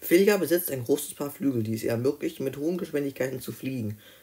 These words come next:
die sie nach Belieben manifestieren und dematerialisieren kann. Sie trägt jederzeit ein großes rosa Stab bei sich, der mit einem Satz Pfeile und einem Bogen verwandelt werden kann. Sie behauptet jedoch, diese Waffen selten zu benutzen.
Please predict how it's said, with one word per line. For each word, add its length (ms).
die 120
sie 100
nach 240
Belieben 380
manifestieren 680
und 140
dematerialisieren 1080
kann. 260
Sie 100
trägt 240
jederzeit 380
ein 100
großes 460
rosa 320
Stab 380
bei 260
sich, 260
der 120
mit 140
einem 260
Satz 240
Pfeile 400
und 140
einem 240
Bogen 260
verwandelt 480
werden 240
kann. 240
Sie 80
behauptet 340
jedoch, 180
diese 220
Waffen 300
selten 260
zu 120
benutzen. 520